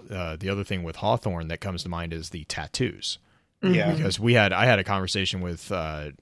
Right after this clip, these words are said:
Speaker 1: uh, I just blanked on the guy's name, but we had a conversation with a guy at Guardian Con last year about what those tattoos mean. Because it's like, there is nowhere that those tattoos are explained, but they are very,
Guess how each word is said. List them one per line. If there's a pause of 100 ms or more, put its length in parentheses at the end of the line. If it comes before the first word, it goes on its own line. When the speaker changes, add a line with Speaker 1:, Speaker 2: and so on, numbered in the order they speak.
(100)
Speaker 1:
uh,
I (380)
just
blanked
on
the
guy's
name,
but
we
had
a
conversation
with
a
guy
at
Guardian
Con
last
year (360)
about
what
those
tattoos
mean. (340)
Because
it's
like,
there
is
nowhere
that
those
tattoos
are
explained,
but
they
are
very,